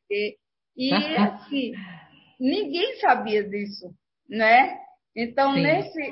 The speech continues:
Speaker 1: nessa psicografia, quando o Zé veio, eu, eu fui direto com um grupo, que eu sempre levo um grupo, porque eu acho, assim, muito importante, Ana,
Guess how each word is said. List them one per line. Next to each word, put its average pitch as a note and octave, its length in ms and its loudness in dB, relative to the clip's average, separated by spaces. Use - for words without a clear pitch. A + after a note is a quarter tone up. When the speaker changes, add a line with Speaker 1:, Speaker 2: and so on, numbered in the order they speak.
Speaker 1:
nessa C4+ 440 4
psicografia, A3+ 1160 -4
quando F#3 520 -4
o F3 100 -14
Zé F3 400 -2
veio, G#3 480 4
eu, B3 600 6
eu A#3 220 2
fui B3+ 200 -2
direto A#3 560 6
com A#3 180 2
um C4 80 -2
grupo, B3 300 0
que A#3 80 -2
eu A#3 40 -2
sempre D4 300 -6
levo D4+ 240 2
um A4 160 -6
grupo, G#3+ 380 -4
porque B3+ 320 -2
eu C4+ 220 2
acho, A#3 400 0
assim, A3 640 -6
muito E4+ 200 -2
importante, A#3 880 -4
Ana, F3 400 -6